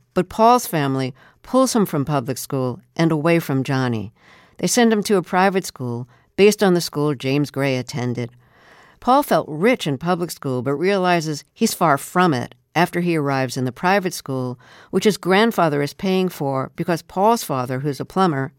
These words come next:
can't afford it. In the film, Donald Trump's father, Fred Trump, is on the board of trustees of the school and is a financial donor, just as he was in the private school James Gray attended.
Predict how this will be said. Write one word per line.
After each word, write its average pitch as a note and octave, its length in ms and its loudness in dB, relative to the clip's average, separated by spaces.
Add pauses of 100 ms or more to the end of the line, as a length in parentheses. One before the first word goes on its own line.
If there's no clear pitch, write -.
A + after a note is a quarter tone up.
(200)
can't D#3+ 240 0
afford D3+ 340 -2
it. - 160 -6 (800)
In G3 140 6
the F#3 80 4
film, A3+ 500 2 (260)
Donald A#3+ 340 2
Trump's G3 320 -2
father, E3+ 520 0
Fred F#3+ 400 0
Trump, - 380 -6 (360)
is F3 140 -2
on F#3 140 4
the F3 60 2
board F#3+ 280 4
of F#3+ 100 0
trustees F#3 520 -2
of D#3 120 -2
the D3+ 80 -4
school C3 480 -4
and F3+ 200 2
is E3+ 100 0
a F3 60 -2
financial D3 560 -2
donor, B2+ 500 -2 (560)
just C4 220 2
as B3+ 120 -2
he A3+ 80 4
was E3+ 260 2
in D#3 60 0
the D3+ 80 0
private E3 420 0
school D3 240 -4
James C3+ 320 -2
Gray C3 260 -4
attended. A#2+ 540 -6